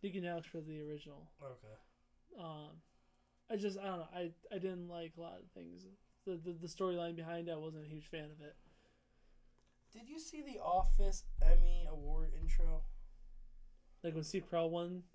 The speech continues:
Speaker 1: won the Emmy?
Speaker 2: No. Well, did, is that where Ricky Gervais? No. Okay. No, so they did a super crossover. Like, e-, the whole episode was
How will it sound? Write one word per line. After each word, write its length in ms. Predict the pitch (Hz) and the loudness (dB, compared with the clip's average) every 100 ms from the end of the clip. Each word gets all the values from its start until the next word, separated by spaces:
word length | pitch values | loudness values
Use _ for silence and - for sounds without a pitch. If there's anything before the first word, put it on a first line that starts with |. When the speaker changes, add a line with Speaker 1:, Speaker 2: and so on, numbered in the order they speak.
| - | -14
Speaker 1:
won 140 | 165 | -12
the 80 | 160 | -10
Emmy? 340 | 165 190 220 - - - 147 147 | -8 -8 -8 -10 -20 -20 -20 -18
Speaker 2:
No. 480 | 147 143 127 110 110 - - - | -14 -14 -14 -16 -20 -20 -20 -6
Well, 360 | 175 190 196 165 | 0 0 0 -4
did, 180 | 185 190 175 | -6 -8 -8
is 80 | 170 | -8
that 160 | 185 170 | -6 -6
where 380 | 175 170 165 156 | -10 -12 -14 -14
Ricky 220 | 160 160 151 | -18 -18 -18
Gervais? 440 | 143 135 139 147 - - - _ _ _ 190 | -18 -16 -18 -18 -20 -20 -20 _ _ _ -6
No. 300 | 220 170 - _ _ _ _ _ _ _ _ _ _ _ | -4 -4 -8 _ _ _ _ _ _ _ _ _ _ _
Okay. 240 | 143 - 120 - - _ _ | -18 -16 -18 -20 -20 _ _
No, 160 | 180 147 | -12 -12
so 400 | 131 175 170 165 - _ 160 | -10 -8 -6 -6 -12 _ -14
they 140 | 170 190 | -12 -10
did 400 | 214 214 196 190 - | -10 -10 -10 -14 -18
a 100 | 160 - - - 160 | -18 -18 -20 -20 -20
super 520 | - - 214 220 208 | -20 -18 -16 -18 -18
crossover. 640 | - 180 170 170 135 117 | -12 -10 -10 -12 -18 -18
Like, 140 | 113 - | -20 -20
e-, 100 | 160 - | -20 -16
the 80 | |
whole 200 | 147 190 170 | -10 -8 -8
episode 380 | 175 165 170 147 | -12 -14 -16 -14
was 140 | 139 | -16